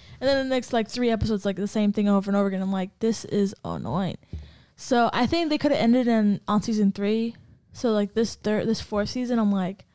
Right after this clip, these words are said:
"Why are we here with the fourth season? Why, why do we have a whole fourth season?" But I'm hoping that it ends decently and doesn't give me, like, a cliffhanger, 'cause then I will really be pissed off that I watched it and it ends on a cliffhanger. I'll be, like,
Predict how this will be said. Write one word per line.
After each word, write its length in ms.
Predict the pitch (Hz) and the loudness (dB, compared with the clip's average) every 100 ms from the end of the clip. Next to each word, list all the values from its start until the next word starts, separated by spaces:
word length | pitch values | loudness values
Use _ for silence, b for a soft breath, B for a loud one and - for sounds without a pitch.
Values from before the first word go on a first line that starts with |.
| _ _ _ _ _ _ - | _ _ _ _ _ _ -2
"Why 460 | 214 220 240 240 | 2 4 4 4
are 80 | 226 | 4
we 140 | 214 202 | 2 0
here 200 | 220 196 | -2 -2
with 100 | 196 | -4
the 60 | |
fourth 240 | - 160 - | -4 -6 -4
season? 400 | 143 - 85 202 | -8 -8 -6 -2
Why, 360 | 196 202 190 190 | 0 0 0 -4
why 240 | 190 208 | -4 -4
do 80 | 208 | -2
we 140 | 202 | 0
have 180 | 202 190 | 0 0
a 40 | 190 | 0
whole 160 | 185 | -2
fourth 240 | - - 196 | -4 -10 -8
season?" 300 | 156 208 214 | -6 -2 2
But 300 | 254 254 b b b b b b b b b b | 2 0 b b b b b b b b b b
I'm 220 | 262 311 | -2 0
hoping 320 | 285 370 359 | 0 0 2
that 100 | 311 | 2
it 180 | 254 - 190 | 0 -2 0
ends 640 | 214 240 254 240 247 240 214 B B B B B B - _ _ - | 2 2 0 -2 -4 -8 -8 B B B B B B -20 _ _ -6
decently 560 | 233 - 208 262 262 | -4 -4 -6 -6 -6
and 100 | 233 | -2
doesn't 200 | 220 214 | 0 2
give 160 | 220 226 | 0 2
me, 100 | 226 | 2
like, 160 | 208 196 | 0 -4
a 60 | |
cliffhanger, 760 | 190 - 214 254 247 262 269 247 | -8 -8 -6 -4 -4 -4 -6 -12
'cause 120 | 226 | -10
then 180 | 220 208 | -6 -4
I 80 | |
will 200 | 208 202 | -4 -4
really 280 | 190 196 202 | -2 -2 -2
be 120 | 214 | -4
pissed 280 | - 254 - | -4 -8 -6
off 180 | 254 247 | -6 -6
that 100 | 208 | -6
I 80 | 175 | -6
watched 420 | 185 180 208 - | -6 -6 -8 -8
it 100 | 226 | -8
and 100 | 208 | -6
it 40 | 185 | -6
ends 240 | 180 190 | -2 -2
on 80 | 185 | -2
a 60 | 190 | -8
cliffhanger. 580 | 196 - 208 196 196 | -10 -12 -8 -8 -6
I'll 80 | 185 | -10
be, 120 | 208 98 | -12 -12
like, 200 | - | -12